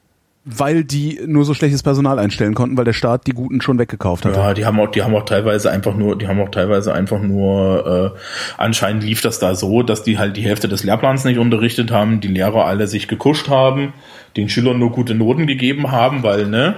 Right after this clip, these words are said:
Speaker 1: Weil
Speaker 2: weißt
Speaker 1: ist
Speaker 2: du,
Speaker 1: ja,
Speaker 2: wo's Geld
Speaker 1: wird ja
Speaker 2: herkommt?
Speaker 1: bezahlt, genau, wer, wer zahlt, schafft an, ja.
Speaker 2: Ähm, und so weiter und so fort. Und was halt, äh, äh, passiert ist, ist, die Bude ist natürlich pleite gegangen.
Speaker 1: Mhm.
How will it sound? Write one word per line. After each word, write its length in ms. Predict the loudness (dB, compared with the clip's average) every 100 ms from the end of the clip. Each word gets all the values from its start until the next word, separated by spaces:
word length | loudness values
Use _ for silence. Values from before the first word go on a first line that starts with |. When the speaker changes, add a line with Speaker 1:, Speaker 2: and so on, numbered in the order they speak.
| -2
Speaker 1:
Weil 160 | 0 0
Speaker 2:
weißt 140 | 0
Speaker 1:
ist 20 |
Speaker 2:
du, 40 | 0
Speaker 1:
ja, 40 |
Speaker 2:
wo's 120 | 0
Geld 80 | 0
Speaker 1:
wird 80 | 2
ja 80 | 0
Speaker 2:
herkommt? 140 | 0 0
Speaker 1:
bezahlt, 280 | 2 2 0
genau, 300 | -2 -2 0
wer, 120 | -2 -4 -2
wer 140 | -4
zahlt, 240 | 0 -2 -2
schafft 220 | -6 -6
an, 260 | -8 -8 -12 _
ja. 220 | -8 -6 -10 _ _ _ -20 _ _ _ -10 -2
Speaker 2:
Ähm, 640 | 2 4 4 4 2 0
und 160 | -2 -2
so 100 | 0
weiter 240 | 0 0
und 120 | -2
so 80 | -4
fort. 280 | -2 -2 -4 -14 -20 -18 -18 -20 _
Und 340 | 0 0 -2 -8 -14
was 300 | -4 -4 2
halt, 360 | 2 0 -4 -14 -2
äh, 600 | 0 0 -2 0 0 0
äh, 20 |
passiert 400 | 0 -2 0 2
ist, 160 | 2 0 0
ist, 500 | 0 0 -4 -6 -4
die 100 | -2
Bude 280 | 0 2 2
ist 220 | 0 0
natürlich 340 | 0 -2 0
pleite 260 | -2 0 0
gegangen. 400 | 0 0 0 -4
Speaker 1:
Mhm. 340 | -6 -8 -8